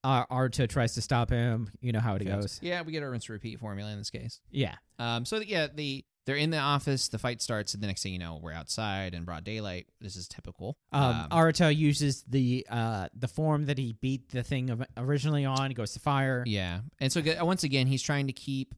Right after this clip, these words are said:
Speaker 2: 'cause at first I thought he was gonna finally do something, 'cause the very first scene is he jumps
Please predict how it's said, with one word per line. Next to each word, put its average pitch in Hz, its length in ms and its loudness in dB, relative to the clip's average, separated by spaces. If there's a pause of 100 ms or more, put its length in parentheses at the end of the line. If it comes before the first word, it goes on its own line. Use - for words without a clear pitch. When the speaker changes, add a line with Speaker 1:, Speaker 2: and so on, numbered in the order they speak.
Speaker 2:
'cause 143 140 0
at 151 100 0
first 240 220 0
I 147 80 -2
thought 127 340 -2 (240)
he - 220 -4
was 120 180 -2
gonna 107 200 -2
finally 107 360 -2
do 92 140 -4
something, 92 320 -6
'cause 95 120 -6
the 110 80 -4
very 143 200 0
first 135 260 -4
scene 110 200 -2
is 107 80 -2
he 104 160 -4
jumps 117 500 -4